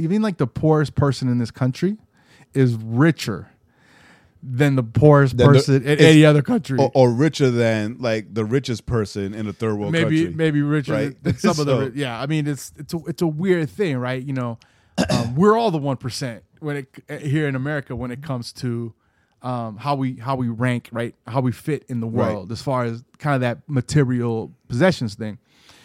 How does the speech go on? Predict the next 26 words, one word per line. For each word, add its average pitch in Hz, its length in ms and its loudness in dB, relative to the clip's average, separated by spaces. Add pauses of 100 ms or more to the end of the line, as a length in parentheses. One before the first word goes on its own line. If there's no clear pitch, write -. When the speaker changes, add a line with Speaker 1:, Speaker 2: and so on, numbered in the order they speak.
(440)
Speaker 1:
Um, 139 500 4 (840)
so - 160 -2
that, 180 300 2
that 175 260 2 (100)
sometimes 170 480 0
that 147 140 -4
kind 143 180 -4
of, 120 80 -2 (440)
that 139 100 -8
kind 143 220 -4
of 113 120 -4
blinds 135 380 -2
us 110 100 -8
a 113 40 -8
little 110 220 -6
bit. 110 140 -10
That 110 160 -12
kind 110 380 -10
of 78 60 -18 (520)
smacks 131 420 -8
us 110 120 -12
around. 135 300 -6 (1300)
But 180 120 4
it's - 100 4
the 165 80 0
spirit. 165 440 2